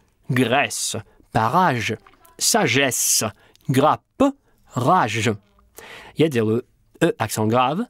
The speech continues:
Это та самая буква «е» по-русски, которая звучит со странным значком, идущий, э, если вы смотрите в учебник, слева верхний угла, вправо нижний.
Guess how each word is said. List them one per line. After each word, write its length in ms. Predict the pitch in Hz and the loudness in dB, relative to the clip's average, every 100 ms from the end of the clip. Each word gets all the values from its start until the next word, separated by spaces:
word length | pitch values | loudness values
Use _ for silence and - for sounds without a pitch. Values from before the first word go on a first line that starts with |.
| _ | _
Это 180 | 110 110 | -6 -4
та 100 | 113 | -4
самая 300 | - 107 107 | -2 -2 -2
буква 260 | 107 - | -4 -2
«е» 300 | 120 143 185 | -2 0 -2
по-русски, 340 | - 107 107 113 | -2 -6 -6 -6
которая 260 | 110 110 | -4 -2
звучит 220 | 110 113 113 | -2 -4 -4
со 60 | |
странным 280 | 113 131 113 | -2 -2 -2
значком, 460 | 143 156 - 117 110 | -2 -2 -2 -2 -4
идущий, 720 | 123 117 - - 117 107 110 110 | -6 -4 -4 -2 -2 -2 -2 -2
э, 380 | 110 110 110 110 | -2 -2 -2 -2
если 200 | 107 120 | -4 -4
вы 40 | |
смотрите 220 | 123 107 | -4 -4
в 40 | 110 | -4
учебник, 280 | 139 120 | -4 -4
слева 220 | - 113 110 | -2 -2 -2
верхний 280 | 110 - | -4 -4
угла, 180 | 131 117 | -2 -4
вправо 280 | - - 110 | -4 -6 -4
нижний. 360 | 175 120 113 | -2 -2 -4